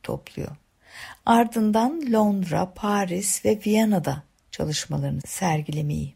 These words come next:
başarıyor. Bin sekiz yüz yetmiş sekiz yılında da dünyanın en eski ve köklü derneği olan Société Française de Photography'nin bir üyesi oluyor. Ve bu gezgin ruhlu fotoğrafçı dört yıl sonra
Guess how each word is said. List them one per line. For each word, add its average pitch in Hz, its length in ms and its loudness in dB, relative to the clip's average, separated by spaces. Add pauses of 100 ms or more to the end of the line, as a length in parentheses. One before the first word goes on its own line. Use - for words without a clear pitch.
(100)
başarıyor. 147 640 -2 (560)
Bin 311 80 0
sekiz 339 420 0
yüz 330 240 0
yetmiş 285 380 0
sekiz 294 440 0
yılında 165 460 2
da 175 200 -2
dünyanın 226 760 4
en 277 260 2
eski - 440 0
ve 180 140 -2
köklü 190 420 -4
derneği 170 400 2
olan 190 400 0 (380)
Société 262 680 2
Française 233 680 0
de 208 100 0
Photography'nin 190 1080 -2
bir 202 260 -2
üyesi 156 580 0 (220)
oluyor. 131 340 -4 (720)
Ve 277 160 4
bu 302 100 -2
gezgin 294 500 2
ruhlu 180 260 0
fotoğrafçı 180 800 0
dört 262 320 2
yıl 170 100 0
sonra 151 720 -4